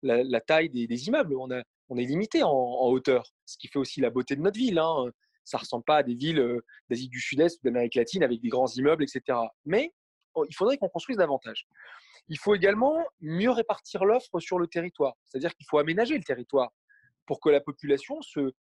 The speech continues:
se répartisse un peu mieux. On a des effets de coagulation de population dans certaines métropoles et puis on a le désert français autour. C'est dommage. Et vous avez un autre moyen d'action,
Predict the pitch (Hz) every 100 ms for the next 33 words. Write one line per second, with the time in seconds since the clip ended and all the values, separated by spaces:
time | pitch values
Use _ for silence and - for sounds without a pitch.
0 | - - 147 147 170 - 180 196 185 226
1 | 269 233 147 143 143 139 147 - 175 143
2 | 180 170 156 160 151 170 151 143 147 135
3 | - 277 - - _ _ - 135 160 160
4 | 165 156 - 147 269 220 185 175 156 160
5 | 151 175 - 156 - 170 151 - 120 -
6 | 131 190 269 151 _ _ - - - -
7 | 143 139 196 196 165 185 156 151 151 156
8 | 139 123 269